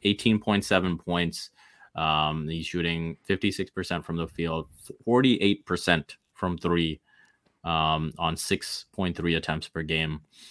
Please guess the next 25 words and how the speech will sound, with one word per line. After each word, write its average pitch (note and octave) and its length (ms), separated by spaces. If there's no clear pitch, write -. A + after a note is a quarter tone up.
Uh, D#2+ 260
the F#2 120
steals B2+ 380
are B2 140
at A2+ 60
one A2 180
point A2 300
eight. G#2+ 260
Need G2 120
that G#2 140
to G2 60
be G2+ 120
a G2 40
bit G2 240
higher G2 280
just F#2 180
to G#2 60
make F#2+ 180
sure G2+ 160
he F#2 100
wraps F2+ 320
up F#2 140
that F#2 180
steals F#2+ 400
title, G2 420